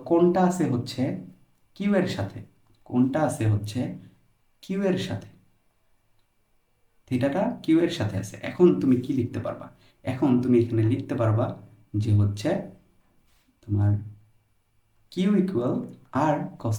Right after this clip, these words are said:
theta, কারণ যার সাথে theta তার সাথেই cos theta হবে, বুঝছো? যার সাথে theta তার সাথে cos, আর পি ইকুয়াল তখন হচ্ছে তোমার আর sin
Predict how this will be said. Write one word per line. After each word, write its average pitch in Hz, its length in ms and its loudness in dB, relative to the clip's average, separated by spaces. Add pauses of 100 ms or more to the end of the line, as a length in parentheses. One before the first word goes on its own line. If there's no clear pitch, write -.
theta, 101 200 -8 (880)
কারণ 123 200 4 (220)
যার - 260 -2
সাথে 180 200 -2 (120)
theta 127 240 0 (240)
তার 151 160 -2 (100)
সাথেই 180 340 2
cos 127 160 0 (100)
theta - 240 -2
হবে, - 240 -4
বুঝছো? 127 260 -6 (460)
যার 123 200 2
সাথে 151 180 -4 (100)
theta 143 180 -4 (120)
তার - 180 -4
সাথে 127 160 -6 (100)
cos, - 200 -8 (1040)
আর 104 80 -10 (160)
পি 185 100 -2 (100)
ইকুয়াল - 260 -4 (160)
তখন - 280 -6
হচ্ছে 104 260 -4
তোমার 147 180 -2 (200)
আর 107 80 -2 (100)
sin 110 200 -2